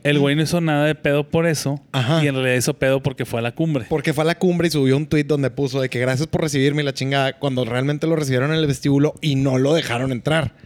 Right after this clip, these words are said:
Speaker 2: Porque solo era pre-, para presidentes y ministros, lo cual me da mucha risa.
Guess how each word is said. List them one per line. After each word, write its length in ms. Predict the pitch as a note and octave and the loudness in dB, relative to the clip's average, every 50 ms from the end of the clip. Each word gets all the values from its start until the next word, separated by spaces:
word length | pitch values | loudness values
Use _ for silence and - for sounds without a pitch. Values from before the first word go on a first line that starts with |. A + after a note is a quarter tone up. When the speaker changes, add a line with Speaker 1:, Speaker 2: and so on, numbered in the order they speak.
| - - - - - - - - - | -20 -20 -20 -20 -20 -20 -20 -6 -4
Speaker 2:
Porque 260 | - B2+ - - B2+ | -4 -4 -2 -4 -4
solo 180 | G#2+ A#2+ B2 C#3 | -2 0 0 0
era 160 | C#3+ D3 - | 0 0 -2
pre-, 160 | C#3+ C#3 C3+ | -2 -4 -4
para 240 | - - C3+ C3+ A2+ | -2 -2 -2 -2 -2
presidentes 340 | C3 B2+ B2+ B2 A#2 - - | -2 -2 -2 -2 -4 -4 -6
y 20 | |
ministros, 400 | C3+ C3+ C#3+ D#3 D3+ - A#2 A2+ G#2 | -4 -2 -2 -2 -2 -4 -8 -8 -8
lo 80 | C3 | -6
cual 140 | B2 C#3 C3+ | -4 -2 -2
me 60 | C#3+ | 0
da 40 | D3+ | 0
mucha 220 | D#3 D#3+ - D#3+ D#3+ | 0 0 0 -2 -2
risa. 320 | E3 D#3+ - C#3 A2+ - | -2 -2 -2 -4 -6 -8